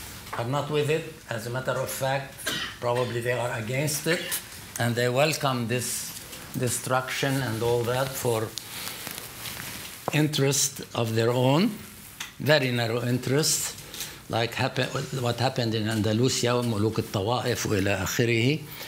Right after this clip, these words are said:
Some of them sided with the enemies and destroyed their brethren, and this is what's happening. I thought that the only way in the cis-, in the circumstances was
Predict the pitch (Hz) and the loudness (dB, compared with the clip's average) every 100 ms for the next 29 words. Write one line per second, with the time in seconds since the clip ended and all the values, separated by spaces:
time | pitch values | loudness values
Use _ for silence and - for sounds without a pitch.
0 | - - - - - 131 120 107 101 113 | -12 -14 -16 -12 0 2 2 -2 0 2
1 | 110 104 107 - 123 107 104 107 101 113 | 2 0 -2 2 2 2 0 0 0 2
2 | 123 120 120 120 110 113 98 95 - - | 2 4 4 4 2 2 2 2 0 0
3 | 120 110 92 95 90 87 120 120 123 123 | 2 0 0 0 0 2 2 2 2 2
4 | 120 98 101 107 104 90 95 - 123 123 | 0 0 0 2 0 2 0 2 0 2
5 | 127 131 135 - - - - - - - | 2 2 0 -6 -10 -10 -12 -16 -20 0
6 | - 202 214 214 156 135 135 135 - - | 2 2 0 0 2 4 2 -2 -10 -2
7 | 117 127 120 117 123 151 170 196 170 147 | 2 4 2 2 2 4 4 6 6 6
8 | 135 120 107 101 104 - - - - - | 6 6 4 2 0 -6 -18 -20 -18 -18
9 | - - - - - - - - - - | -16 -18 -16 -16 -16 -16 -16 -16 -14 -14
10 | - - - - - - 151 175 175 - | -16 -18 -20 -20 -16 2 4 6 4 4
11 | 170 - - 160 185 175 170 156 - 151 | 2 0 2 2 4 4 4 4 4 2
12 | 147 135 127 - 131 131 131 143 131 120 | 2 2 2 2 2 2 2 2 2 2
13 | 117 123 127 123 - | 0 2 2 2 -2